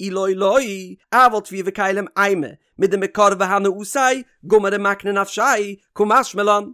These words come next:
דא אין דער ברייתא זאגט אונז א חידוש. אז נישט נאר געלט, וואס געלט איז פשוט, ווען עס ווייניגער ווי שווה פריתא, אז מען קען עס נישט נוצן צו קויפן אן עבד עברי.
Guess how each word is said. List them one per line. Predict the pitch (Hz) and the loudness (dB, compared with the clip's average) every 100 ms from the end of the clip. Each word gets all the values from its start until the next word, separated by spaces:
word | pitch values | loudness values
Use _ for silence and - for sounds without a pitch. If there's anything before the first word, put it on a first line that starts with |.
| _ | _
דא | - | 0
אין | 196 202 | 0 2
דער | 202 | 0
ברייתא | 196 269 220 | 2 2 2
זאגט | 196 254 | -6 -8
אונז | 214 | -4
א | 202 | -4
חידוש. | 208 208 135 - _ - | 0 -2 -4 -12 _ 0
אז | 220 196 | 0 0
נישט | 285 403 - | -2 -2 -2
נאר | 226 | -2
געלט, | 190 190 196 135 - - | -2 0 0 0 -8 -6
וואס | 214 170 | -6 -2
געלט | 147 208 202 | 2 2 0
איז | 240 | -10
פשוט, | - 202 - 208 | -2 -2 -2 -4
ווען | 214 | -4
עס | 208 | -4
ווייניגער | 208 254 254 220 | 0 0 0 -2
ווי | 208 | -4
שווה | 208 | -4
פריתא, | 190 262 247 214 | -8 -10 -6 -6
אז | 190 | -6
מען | |
קען | 180 247 233 | -6 -6 -6
עס | 208 | -8
נישט | 196 208 | -12 -10
נוצן | 196 190 | -12 -12
צו | 190 196 | -12 -6
קויפן | 233 220 208 | -4 -4 -4
אן | 196 | -4
עבד | 185 175 | -2 -2
עברי. | 151 139 | -4 -8